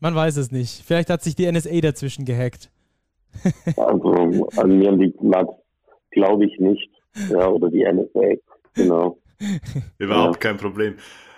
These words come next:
Speaker 3: Martin, ihr habt jetzt
Speaker 2: Ja.
Speaker 3: mittlerweile nach der Entlassung von Dennis Wucherer in Würzburg mit Sebastian Gleim eben nur noch den einzig verbleibenden deutschen Trainer,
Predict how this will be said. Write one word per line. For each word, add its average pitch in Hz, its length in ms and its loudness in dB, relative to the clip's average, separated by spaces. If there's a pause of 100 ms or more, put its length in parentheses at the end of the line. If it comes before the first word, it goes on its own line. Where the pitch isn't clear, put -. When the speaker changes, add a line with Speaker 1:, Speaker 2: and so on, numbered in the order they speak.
(160)
Speaker 3:
Martin, 117 240 -2
ihr 107 120 -2
habt - 180 -2
jetzt 180 260 4
Speaker 2:
Ja. 180 60 2
Speaker 3:
mittlerweile 139 360 0
nach 123 160 0
der 123 140 0
Entlassung 127 420 -2
von 123 160 -4
Dennis 127 320 -2
Wucherer 147 340 -2
in 110 140 -4
Würzburg 131 400 0
mit 117 120 -2
Sebastian 117 520 -2
Gleim 110 300 -4
eben 139 400 -4
nur 135 100 -2
noch 139 120 -6
den 127 220 -6
einzig 175 460 -2
verbleibenden 127 960 -6
deutschen 139 420 -2
Trainer, 131 600 -2